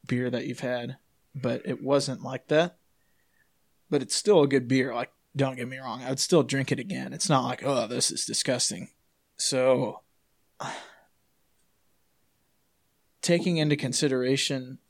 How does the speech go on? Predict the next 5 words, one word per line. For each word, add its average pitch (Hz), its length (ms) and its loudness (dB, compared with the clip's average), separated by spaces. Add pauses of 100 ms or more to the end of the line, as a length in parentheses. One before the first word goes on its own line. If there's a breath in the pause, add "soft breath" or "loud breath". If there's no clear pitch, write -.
(220)
the 113 360 -10 (1300)
misleading 131 640 -2
marketing 139 540 -4 (280)
on 147 160 0
it, - 240 -6